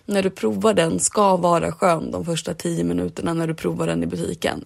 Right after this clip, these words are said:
Är den inte det så är det inte rätt sko för dig. Det som man också kan tänka på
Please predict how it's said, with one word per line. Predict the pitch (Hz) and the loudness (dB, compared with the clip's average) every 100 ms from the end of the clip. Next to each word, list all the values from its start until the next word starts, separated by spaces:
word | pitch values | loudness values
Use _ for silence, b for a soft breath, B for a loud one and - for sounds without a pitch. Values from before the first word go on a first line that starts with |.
| - | 2
Är | 220 214 | 4 6
den | 208 | 4
inte | 196 165 - | 0 -2 -2
det | 76 - | -2 -2
så | - | -2
är | 87 92 | -2 -2
det | - | -2
inte | 180 160 | -6 -6
rätt | 185 175 - - | -8 -10 -14 -12
sko | - 202 185 | -6 -4 -4
för | - - 185 - | -6 -6 -6 -8
dig. | - - - 160 - _ _ _ _ - B B B B B B B B B - | -4 -4 -4 -10 -16 _ _ _ _ -20 B B B B B B B B B 2
Det | 220 233 | 6 6
som | 226 | 6
man | 233 | 2
också | - - - | 2 0 -2
kan | 294 269 | 0 2
tänka | 247 185 196 | 2 0 0
på | - - 226 | 2 2 2